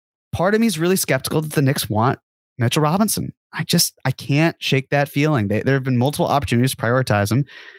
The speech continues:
and they just haven't. And, you know, again, if the, we talked about with Brunson, how the Knicks don't have to go under the salary cap to get him. If the Knicks operate as an over the cap team, the only reason they wouldn't bring Mitch back is because they don't view him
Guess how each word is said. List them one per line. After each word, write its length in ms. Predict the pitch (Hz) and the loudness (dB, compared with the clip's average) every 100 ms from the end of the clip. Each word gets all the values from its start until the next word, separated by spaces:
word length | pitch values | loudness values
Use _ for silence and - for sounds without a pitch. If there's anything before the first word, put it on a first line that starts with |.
| - _ _ | -20 _ _
and 140 | 101 120 | 0 2
they 60 | |
just 140 | 165 - | 2 0
haven't. 420 | 143 196 175 - _ _ _ _ _ _ _ _ _ | 0 2 2 -2 _ _ _ _ _ _ _ _ _
And, 200 | 156 156 | 0 2
you 60 | 151 | 2
know, 180 | 151 208 | 2 0
again, 220 | 208 170 | 0 0
if 120 | 120 - | -2 -2
the, 340 | 139 123 92 | 0 0 0
we 80 | 135 | 0
talked 220 | 139 170 | 0 0
about 140 | 185 156 | 2 0
with 140 | 160 | 0
Brunson, 460 | 139 151 - 175 196 - - - - - | 0 0 2 0 -2 -8 -16 -18 -16 -4
how 80 | 139 | 0
the 80 | 147 | 0
Knicks 160 | - | -2
don't 260 | 117 143 160 | -2 0 0
have 120 | 160 | -2
to 60 | 147 | -2
go 360 | 143 143 - - | 0 0 -2 0
under 220 | 147 147 | 2 2
the 80 | 139 | 0
salary 340 | 123 127 139 | 0 0 0
cap 280 | 143 135 - | -2 -4 -4
to 100 | 110 | -2
get 220 | 113 127 | 0 2
him. 240 | 147 165 - | 2 2 -2
If 140 | 139 - | -6 0
the 80 | 131 | 0
Knicks 260 | 170 - - 135 | 2 -2 -4 -2
operate 520 | 156 - 147 120 - | -2 0 0 0 -2
as 160 | 127 123 | 0 0
an 60 | - 139 | 0 0
over 280 | 160 160 | 0 2
the 80 | 147 | 0
cap 340 | - 143 139 - - | 0 0 0 -2 -4
team, 400 | 139 117 98 104 _ _ _ _ _ _ _ _ _ _ _ _ _ _ _ | 0 2 0 -4 _ _ _ _ _ _ _ _ _ _ _ _ _ _ _
the 120 | 139 - | -8 -2
only 220 | 175 208 | 2 2
reason 300 | 185 196 175 | 2 0 2
they 80 | 156 | 2
wouldn't 320 | 135 151 156 | 2 0 0
bring 200 | 156 139 | 0 2
Mitch 220 | 135 - | 0 -2
back 320 | - 139 113 107 | 0 0 0 -2
is 100 | - | -2
because 240 | - 113 | 0 2
they 80 | 107 | 2
don't 260 | 117 - | 0 0
view 180 | 104 117 | 2 2
him 380 | 113 104 92 | 4 2 0